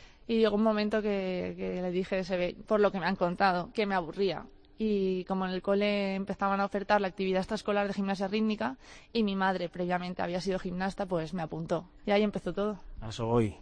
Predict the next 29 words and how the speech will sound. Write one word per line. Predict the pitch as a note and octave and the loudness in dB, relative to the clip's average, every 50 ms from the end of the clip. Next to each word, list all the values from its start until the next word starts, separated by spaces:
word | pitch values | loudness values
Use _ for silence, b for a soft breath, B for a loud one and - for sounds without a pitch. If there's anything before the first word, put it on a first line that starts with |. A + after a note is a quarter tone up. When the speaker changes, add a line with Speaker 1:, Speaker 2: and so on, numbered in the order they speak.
| - - | -14 -8
Speaker 2:
que | - A2 G#2+ G#2 G2+ G2+ | -4 -2 0 2 2 4
viene | G#2+ A#2+ B2+ C#3 | 4 4 6 6
de | C#3 C3 | 6 6
familia, | A#2+ - A#2+ B2 B2+ C3 B2 A#2 | 6 4 4 6 6 6 6 6
vienen | A2+ A#2+ B2 C3+ C3+ C3+ | 6 6 8 8 8 8
los | B2 - | 8 6
genes. | - C3 C3 C3+ A#2 G#2+ G2+ - - - - | 6 6 6 8 6 6 2 -2 -8 -8 -2
¿Quién | - C3+ C#3 C#3 | 0 2 2 4
fue | - D#3+ C#3+ | 6 6 6
tu | B2+ B2+ | 8 8
madre | A#2+ B2+ B2+ C3+ C3 A#2+ B2 B2 | 8 10 10 10 10 10 8 6
y | A2 | 6
qué | - C3 A#2+ | 4 4 6
consiguió? | C3+ B2+ A#2 - - A#2 A#2+ B2+ B2 B2 G#2+ - B B B B B | 6 6 6 6 6 8 10 12 12 10 10 6 B B B B B
Speaker 1:
Sí, | B - A#3+ A#3 A3+ G#3+ G#3 | B -4 -2 0 2 2 2
ella | G3 F#3+ G3 G3+ G#3 G#3 G3+ G3+ G3+ G3+ G3 G3 G3 G3 - - - - - - - | 2 0 0 0 2 2 2 2 2 0 0 0 -2 -4 -6 -8 -12 -14 -14 -10 -6
hizo | - G#3+ - A3 | -4 -2 -2 -2
gimnasia | G#3 A3 G#3 G#3 G#3 F#3 G#3 G3+ G3 | 0 2 2 2 2 2 2 0 2
en | G3 F#3+ | 0 0
el | F#3+ F#3 | 0 0
mismo | F#3+ F#3+ F3+ G3 F#3 | 0 0 -2 -2 -4
club | - G3+ F#3 | -4 -4 -4
que | - - F3+ | -4 -2 0
yo, | F#3 A3 A3+ A#3 A#3 | 0 2 2 2 0
en | A3+ G#3 F#3 | -2 -2 -6
el | F#3+ | -6
Club | - G3 F#3 | -8 -10 -12
Jesús | - F3+ F#3+ F#3+ | -10 -6 -6 -4
María, | G3 F#3+ G3 F#3+ G#3+ A3 G#3+ A#3 | -4 -4 -2 0 0 0 0 -2